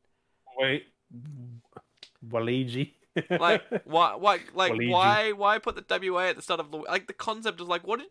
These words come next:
Speaker 2: who were they
Speaker 1: Also,
Speaker 2: thinking when they come up with this shit?
Speaker 1: They're, they're German initially.
Speaker 2: Hmm? The characters?
Speaker 1: They were
Speaker 2: German.
Speaker 1: fucking German, yeah.
Speaker 2: So, yeah, so you think about that, German.
Speaker 1: Wario and
Speaker 2: Yeah.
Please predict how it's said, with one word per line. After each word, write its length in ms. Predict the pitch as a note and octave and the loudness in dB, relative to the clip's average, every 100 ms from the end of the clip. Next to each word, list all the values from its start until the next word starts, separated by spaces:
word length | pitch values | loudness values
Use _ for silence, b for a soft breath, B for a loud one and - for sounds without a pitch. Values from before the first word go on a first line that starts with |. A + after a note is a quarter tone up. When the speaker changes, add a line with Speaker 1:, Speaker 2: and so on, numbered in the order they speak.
| - | -4
Speaker 2:
who 60 | G#3+ | 0
were 60 | A3+ | 0
they 140 | F4 D#4 | 0 -2
Speaker 1:
Also, 20 | |
Speaker 2:
thinking 300 | B3+ B3 C4+ | -2 -6 -8
when 80 | A3 | -10
they 80 | - | -10
come 160 | F#3 G3 | -10 -10
up 80 | |
with 100 | - | -10
this 60 | F#3+ | -16
shit? 200 | - - _ _ b b - | -16 -20 _ _ b b -10
Speaker 1:
They're, 320 | C3 F#3 C4 E3 B2 - - - | 0 2 4 2 -2 -10 -20 -12
they're 280 | B2+ E3+ G3 | 0 2 2
German 480 | B2 C3 C#3+ A#2+ | 2 2 2 0
initially. 500 | A2 A2 G#2+ A#2 G#2+ G#2+ - - _ _ _ _ _ _ _ _ _ - | -2 -4 -8 -8 -8 -10 -12 -18 _ _ _ _ _ _ _ _ _ -20
Speaker 2:
Hmm? 240 | C#3+ F3 C4 _ _ _ _ _ _ _ | -16 -16 -18 _ _ _ _ _ _ _
The 60 | G#2+ | -12
characters? 600 | B2 A2+ - A#2 - - _ _ - | -8 -8 -8 -14 -16 -20 _ _ -6
Speaker 1:
They 100 | C#3+ | -2
were 40 | C#3+ | -2
Speaker 2:
German. 20 | A#2 | -4
Speaker 1:
fucking 400 | D#3+ D#3 D3 A#2+ | -8 -6 -4 -4
German, 400 | G#2+ C3 A#2 A2 | -4 -4 -4 -4
yeah. 280 | A#2+ A2+ G#2 G#2+ _ _ | -4 -4 -6 -12 _ _
Speaker 2:
So, 160 | - | -6
yeah, 240 | E3 E3+ C3 | -2 -2 -2
so 100 | E3+ | -2
you 100 | F3 | -4
think 120 | E3+ | -4
about 180 | D#3+ C#3 | -2 -2
that, 100 | A#2 | -2
German. 400 | D#3+ D3 B2+ B2+ | 0 0 0 0
Speaker 1:
Wario 460 | C3 B2+ A#2+ A2+ | 2 2 2 0
and 200 | A2 A2 G#2+ _ _ _ _ _ | -2 -6 -10 _ _ _ _ _
Speaker 2:
Yeah. 240 | G3 G#3 | -10 -8